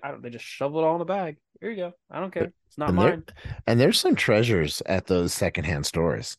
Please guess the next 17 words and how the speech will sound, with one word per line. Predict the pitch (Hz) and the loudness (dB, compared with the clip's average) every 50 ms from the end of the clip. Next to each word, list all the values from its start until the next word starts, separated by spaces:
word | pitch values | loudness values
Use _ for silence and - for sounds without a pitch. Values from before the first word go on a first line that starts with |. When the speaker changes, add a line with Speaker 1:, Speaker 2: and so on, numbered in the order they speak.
| _ _ | _ _
Speaker 2:
I | 104 131 190 | 6 6 8
love | 202 131 107 113 117 92 | 8 8 6 6 4 4
going | - 92 87 90 87 80 | 2 2 4 4 2 2
to | 76 - | 0 -2
secondhand | - - 76 71 - 73 69 73 65 69 | -2 -2 -2 -2 -2 -6 -6 -6 -6 -8
stores. | - - 78 76 67 - - - - - _ _ _ _ _ _ _ _ | -8 -6 -4 -4 -4 -4 -8 -12 -16 -18 _ _ _ _ _ _ _ _
I | 104 131 | 2 2
Speaker 1:
I | 160 | 4
Speaker 2:
do. | 139 135 139 | 4 4 4
Speaker 1:
do | - 240 | 2 0
and | 196 160 | -2 -4
I | 127 | -8
don't. | 113 117 107 104 107 107 107 - - _ | -8 -10 -10 -10 -10 -10 -12 -14 -14 _
Like, | 113 120 117 113 104 - - - _ _ _ _ _ _ _ _ _ _ _ _ _ | -8 -8 -8 -8 -10 -14 -20 -20 _ _ _ _ _ _ _ _ _ _ _ _ _
<sighs> | - - - - - - - - _ _ _ _ _ _ - | -20 -20 -20 -20 -20 -20 -20 -20 _ _ _ _ _ _ -14
I've | 143 139 139 | -12 -6 -4
gotten | 185 202 - 165 156 131 110 | -4 -4 -4 -4 -8 -10 -12